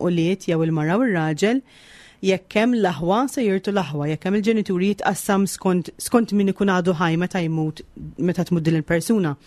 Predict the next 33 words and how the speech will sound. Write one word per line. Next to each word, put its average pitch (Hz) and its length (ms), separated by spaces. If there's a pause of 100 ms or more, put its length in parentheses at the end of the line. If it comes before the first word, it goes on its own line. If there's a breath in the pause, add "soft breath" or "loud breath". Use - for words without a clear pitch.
(460 loud breath)
Imma 214 200
l-fatt 180 340
li 185 100
oħtu 160 300
għadha 208 240
ħajja 180 320
aktarx 156 420
li 214 80
hija 160 140
se 233 160
tkun 156 260
waħda 156 320
mill-werrieta. 156 600 (540 loud breath)
Però 226 320
barra 254 280
minn 202 160
dan 196 160
is-sem 165 400
li 165 80
se 170 160
tieħu 160 480
bħala, 156 500 (140)
eh, 156 320
werrieta 170 400
ta' 185 160
huwa, 160 400
bħa-, - 300
maħuta 190 600
l-oħra, 156 460 (800 loud breath)
Iva 277 380 (100)
għandha 240 400
dritt 190 300
tal-kumpens 175 960